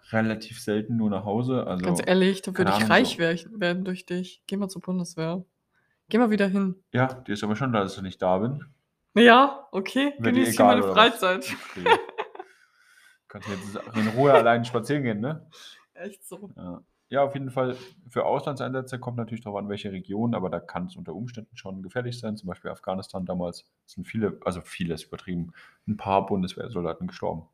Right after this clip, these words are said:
Speaker 2: Ja, dazu kann ich was erzählen. Ich hatte 'ne Freundin, mit der war ich relativ lang befreundet und der Papa, der war bei der Bundeswehr, also der war da immer. Und der war ganz oft auf so Einsätze und ich kann mich dran erinnern, nach der Schule, da gab's so 'n Hort und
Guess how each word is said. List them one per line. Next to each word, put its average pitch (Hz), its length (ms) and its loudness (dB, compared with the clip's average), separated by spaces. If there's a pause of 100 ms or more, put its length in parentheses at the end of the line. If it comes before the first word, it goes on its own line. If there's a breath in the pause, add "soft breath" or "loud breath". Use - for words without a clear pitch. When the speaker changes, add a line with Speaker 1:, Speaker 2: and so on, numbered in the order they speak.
Speaker 2:
Ja, 208 100 6
dazu 208 240 6
kann 240 160 0
ich 214 80 0
was 190 140 -2
erzählen. 196 520 0
Ich - 140 -8
hatte 214 160 -2
'ne 190 80 0
Freundin, 202 320 4
mit 190 100 -4
der 175 100 2
war 175 60 2
ich 208 140 -6
relativ 202 400 -2
lang 180 360 0
befreundet 196 500 -2
und 175 100 -4
der 175 140 2
Papa, 214 300 0
der 190 120 0
war 180 160 2
bei 180 80 -2
der 175 80 -4
Bundeswehr, 175 480 -4
also 180 160 -2
der 185 140 -4
war 190 100 2
da 190 60 0
immer. 208 560 2 (640 loud breath)
Und 208 400 2
der 190 100 4
war 196 120 6
ganz 233 320 2
oft 254 260 2
auf 190 100 -2
so - 100 -4
Einsätze 202 580 0
und 196 80 -6
ich 190 100 -12
kann 240 140 -6
mich 240 100 -6
dran 190 200 -6
erinnern, 247 300 -2
nach 208 140 -4
der 202 100 -10
Schule, 262 380 -4
da 185 80 -4
gab's 185 340 -4
so 185 100 -6
'n 175 200 -8
Hort 208 320 2
und 185 160 -8